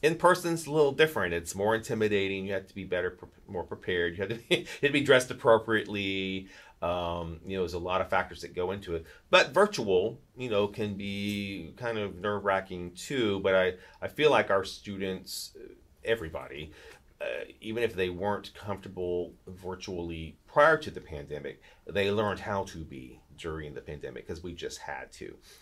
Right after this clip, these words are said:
So I think our students are there's always room to learn for the virtual part, but I think they're more nervous for the, so, the in-person. So I, the boot camp is really to help them understand some of the things we talked about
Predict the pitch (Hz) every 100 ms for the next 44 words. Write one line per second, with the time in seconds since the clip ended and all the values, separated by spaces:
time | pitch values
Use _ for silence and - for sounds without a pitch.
0 | - - 135 185 202 180 120 - 117 113
1 | 104 104 101 95 82 - _ _ _ _
2 | _ _ _ - 113 117 123 123 117 113
3 | 113 104 101 101 101 104 - - - -
4 | 95 92 92 92 87 80 87 87 107 110
5 | 110 110 107 95 87 101 101 98 95 90
6 | 87 87 80 82 73 76 - - 82 73
7 | 76 - 98 85 - - - - - -
8 | 95 92 101 85 85 113 107 104 - 92
9 | - 151 156 120 104 98 87 92 95 92
10 | 85 80 90 - 92 73 90 80 - 87
11 | 85 160 143 98 87 80 76 76 73 -
12 | - -